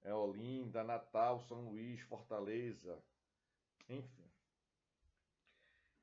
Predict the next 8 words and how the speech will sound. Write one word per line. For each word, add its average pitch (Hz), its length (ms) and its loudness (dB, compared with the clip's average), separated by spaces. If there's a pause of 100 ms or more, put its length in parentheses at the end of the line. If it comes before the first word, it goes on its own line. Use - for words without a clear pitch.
(1040)
Após 170 520 6
isso, 170 360 2
dito 156 320 0
isto, 160 360 0
vamos 160 360 4
para 147 280 8
a - 20 8
página 135 840 4